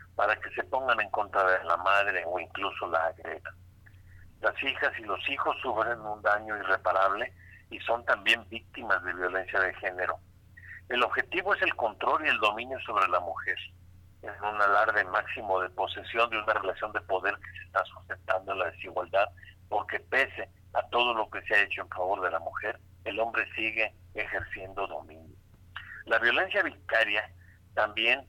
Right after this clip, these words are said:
lamentablemente, cuenta con la complicidad de una sociedad muy permisiva, que cuestiona, eh, que reclama pero que realmente ayuda poco, poco a las mujeres.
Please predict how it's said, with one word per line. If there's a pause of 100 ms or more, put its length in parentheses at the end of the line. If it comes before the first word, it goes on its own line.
lamentablemente,
cuenta
con
la
complicidad (160)
de
una
sociedad (420)
muy
permisiva, (460)
que
cuestiona, (360)
eh, (120)
que
reclama (420)
pero
que (220)
realmente
ayuda
poco, (320)
poco
a
las
mujeres.